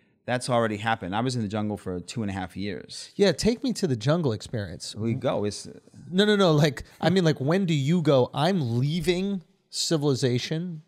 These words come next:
Speaker 2: or Western civilization, and I'm going to the fucking jungle for two and a half years"?
Speaker 1: Yeah, man. I was in an ayahuasca ceremony, and ayahuasca, like, showed me. I said, "How does this make any sense?" And then she was, and then the ayahu-, the consciousness of Mother ayahuas-,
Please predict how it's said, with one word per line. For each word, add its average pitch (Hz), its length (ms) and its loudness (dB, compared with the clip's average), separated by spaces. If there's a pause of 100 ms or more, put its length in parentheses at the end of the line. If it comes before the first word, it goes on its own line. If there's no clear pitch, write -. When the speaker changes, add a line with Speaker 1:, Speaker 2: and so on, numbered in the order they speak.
(180)
Speaker 2:
or 127 140 -4
Western 127 500 -2
civilization, 143 760 -2
and 127 120 -2
I'm 123 140 0
going 131 380 2
to - 100 -4
the 113 80 -4
fucking 120 480 -6
jungle 107 560 -2
for 117 160 -8
two 117 220 -4
and 110 80 -2
a - 20 -2
half 104 240 -6
years"? 87 240 -10
Speaker 1:
Yeah, 107 180 0
man. 98 220 0
I 104 80 2
was 107 160 -2
in 98 80 -2
an 92 80 -2
ayahuasca 98 540 -4
ceremony, 107 520 -4
and 92 100 -4
ayahuasca, 92 500 -4
like, 85 140 -6
showed 101 220 -6
me. 104 100 -4
I 90 100 -6
said, 90 220 -6
"How 127 140 -8
does 143 180 -8
this 107 180 -10
make 110 200 -8
any 92 140 -8
sense?" - 440 -12 (560)
And 92 180 -6
then 90 140 -4
she 98 160 -6
was, 90 180 -6 (100)
and 92 140 -6
then 85 120 -4
the 90 60 -8
ayahu-, 85 320 -8
the 95 60 -10
consciousness 92 760 -10
of - 140 -18
Mother 87 180 -14
ayahuas-, 80 440 -12